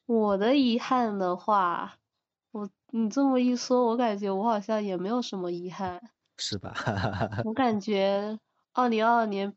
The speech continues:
Speaker 1: 比我想象中的要好很多了，
Speaker 2: 哦。
Speaker 1: 因为我真的迈出了很多自己以前不敢迈的步伐。
Speaker 2: 嗯哼。
Speaker 1: 其实
Speaker 2: 听你，听你总结，感觉过得很精彩，这一年。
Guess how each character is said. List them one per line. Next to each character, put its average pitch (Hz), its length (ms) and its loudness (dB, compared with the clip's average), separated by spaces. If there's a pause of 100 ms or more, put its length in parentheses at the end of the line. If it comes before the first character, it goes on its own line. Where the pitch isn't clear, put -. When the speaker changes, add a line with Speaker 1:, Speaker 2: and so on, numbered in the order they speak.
Speaker 1:
比 214 120 -8
我 226 140 2
想 208 200 -4
象 220 140 -2
中 220 120 0
的 220 80 -4
要 226 140 0
好 190 260 -4
很 196 220 -6
多 175 280 -4
了， 180 120 -4
Speaker 2:
哦。 98 260 -8 (340)
Speaker 1:
因 226 140 -2
为 226 40 2
我 208 240 2
真 208 280 -4
的 202 380 -4 (260)
迈 226 260 0
出 226 220 -2
了 220 80 0
很 190 160 -2
多 180 140 0
自 214 200 -6
己 190 260 -10
以 190 140 -6
前 180 240 -4
不 226 80 -6
敢 202 160 -2
迈 180 220 -2
的 170 100 0
步 170 200 -12
伐。 165 340 -14 (420)
Speaker 2:
嗯 107 140 -10
哼。 95 160 -14 (680)
Speaker 1:
其 - 180 -4
实 143 100 0
Speaker 2:
听 233 280 4
你， 226 40 -2 (100)
听 127 200 -4
你 110 120 -2
总 104 220 -4
结， 98 200 -6
感 95 200 -6
觉 95 160 -6
过 110 180 -8
得 101 100 -8
很 92 180 -12
精 104 200 -8
彩， 95 220 -12
这 95 140 -8
一 175 60 -4
年。 - 280 -10